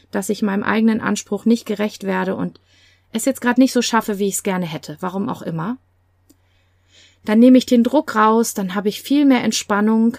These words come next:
dann nehme ich mir vielleicht auch die Pause, das würde ich dringend empfehlen, und dann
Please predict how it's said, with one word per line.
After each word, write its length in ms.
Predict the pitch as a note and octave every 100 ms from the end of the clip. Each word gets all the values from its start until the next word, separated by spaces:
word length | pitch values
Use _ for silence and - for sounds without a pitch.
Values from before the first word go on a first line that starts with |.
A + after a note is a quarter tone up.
| -
dann 320 | - G3 F#3+ - _ _ -
nehme 260 | A3 C4
ich 140 | C#4 -
mir 160 | A#3+
vielleicht 360 | A3+ A3 G#3+ -
auch 100 | F#3+
die 120 | F#3+
Pause, 560 | F#3 - G#3 G#3+ B3 E4+
das 200 | B3+ F#3+
würde 120 | F#3 F3
ich 100 | -
dringend 320 | G3+ G3+ G3
empfehlen, 560 | F3+ - G3 G3+ A#3+
und 240 | A#3+ G3 G#3+
dann 460 | A3 A#3+ A#3 B3+